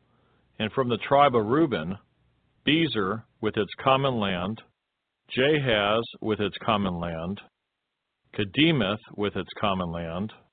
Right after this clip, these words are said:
and Methhahath with its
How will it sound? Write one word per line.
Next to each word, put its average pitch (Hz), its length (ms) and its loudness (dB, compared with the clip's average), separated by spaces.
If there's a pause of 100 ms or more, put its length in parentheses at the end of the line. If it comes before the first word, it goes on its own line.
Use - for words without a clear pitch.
(640)
and 104 200 0
Methhahath 110 840 2 (800)
with 107 160 -2
its 98 140 -2